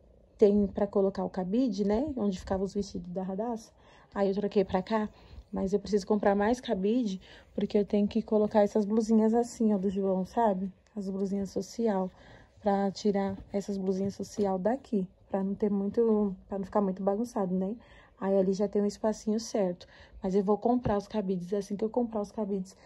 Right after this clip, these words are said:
eu vou mostrando pra vocês, tá bom? Então, gente, o que que eu vou fazer? Já vou tirar todas essas roupas.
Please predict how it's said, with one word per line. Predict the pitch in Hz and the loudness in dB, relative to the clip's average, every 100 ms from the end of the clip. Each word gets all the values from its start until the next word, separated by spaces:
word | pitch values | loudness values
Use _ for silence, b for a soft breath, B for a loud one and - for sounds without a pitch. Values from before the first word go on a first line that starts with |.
| B B 226 | B B -2
eu | 202 | -2
vou | 202 | 0
mostrando | 208 208 196 | 0 0 0
pra | 190 202 | 0 -2
vocês, | 202 226 185 180 | -2 -4 -4 -6
tá | - | -6
bom? | 180 208 254 262 B B - | -4 -2 -2 -6 B B -6
Então, | 226 233 269 | -2 4 4
gente, | 277 208 | 6 2
o | - | 0
que | 226 | -2
que | |
eu | 226 | -2
vou | 226 | -2
fazer? | 247 214 196 | -2 0 0
Já | 202 | 2
vou | 208 | 0
tirar | 208 208 208 | 0 0 0
todas | 226 220 247 | 0 2 2
essas | 254 247 254 240 | 0 -2 -4 -4
roupas. | 208 185 185 349 | -2 -2 -2 -6